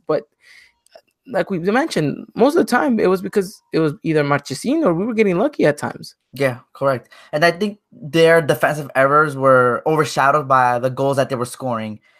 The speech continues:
Speaker 2: You know, you had Aguilera and Bruno Valdez kinda just take over the score sheets in, uh, in, in Liguilla and a little bit before it. And, you know, I, I think that's where, you know, they kinda blind,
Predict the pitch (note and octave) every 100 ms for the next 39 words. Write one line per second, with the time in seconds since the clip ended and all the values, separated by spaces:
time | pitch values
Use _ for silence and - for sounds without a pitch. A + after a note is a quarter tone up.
0 | _ _ C3+ C3+ B2+ C3+ C#3 C#3+ C#3 A#2
1 | _ _ - D3 C#3 D3+ D3+ C3+ D3 C#3
2 | C3+ C#3+ - C#3+ C#3 C3+ D#3 C3+ D3+ C#3+
3 | C3+ - C#3 C3 - C3 B2+ - C3+ C3
4 | B2 A#2+ A#2+ C3 B2+ B2 B2 C3 B2 B2
5 | C3+ C#3 C3 B2 B2+ A#2+ A#2+ B2+ C3+ C3
6 | C3 B2+ B2+ - C3+ C#3+ B2+ A2+ B2 A#2+
7 | - _ _ _ _ _ C3 B2+ B2 B2
8 | B2+ C3 B2+ B2 - C3+ B2 D3+ C#3 C#3
9 | C#3 C#3+ C#3 C3 B2+ B2+ B2 B2 C#3+ B2+
10 | A#2+ A#2+ A#2+ B2+ B2+ A#2+